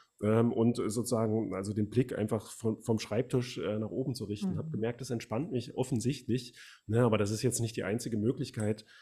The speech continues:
Speaker 1: äh, wie man posen kann. Äh, vielleicht kannst du uns noch die eine oder andere, andere Pose vielleicht nennen und erstmal generell sagen, was, äh, bringt denn dieses sogenannte Power Posing eigentlich?
Speaker 2: Definitiv, sehr, sehr gerne.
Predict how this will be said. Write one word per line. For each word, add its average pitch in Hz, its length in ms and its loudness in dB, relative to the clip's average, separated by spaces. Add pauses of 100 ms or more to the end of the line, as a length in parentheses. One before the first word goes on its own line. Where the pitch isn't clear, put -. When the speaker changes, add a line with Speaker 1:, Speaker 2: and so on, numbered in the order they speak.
(120)
Speaker 1:
äh, 101 180 0
wie 117 80 6
man 110 300 4
posen 127 360 4
kann. 123 340 0 (220)
Äh, 104 100 2
vielleicht 113 220 0
kannst 131 220 2
du 131 40 4
uns 123 140 0
noch 120 120 0
die - 120 -2
eine 123 200 4
oder 117 180 2
andere, 123 600 8 (280)
andere 135 420 6
Pose 160 320 8
vielleicht 123 300 2
nennen 127 200 6
und 131 120 2
erstmal - 260 -2
generell 107 400 4
sagen, 104 380 0
was, - 240 -2
äh, - 120 -2
bringt 131 360 2
denn 95 260 -2 (240)
dieses 98 540 -4 (120)
sogenannte 98 460 -2
Power 101 320 0
Posing 104 380 -2
eigentlich? 92 440 -8 (840)
Speaker 2:
Definitiv, 170 520 0
sehr, 196 300 6
sehr 175 120 4
gerne. 147 340 0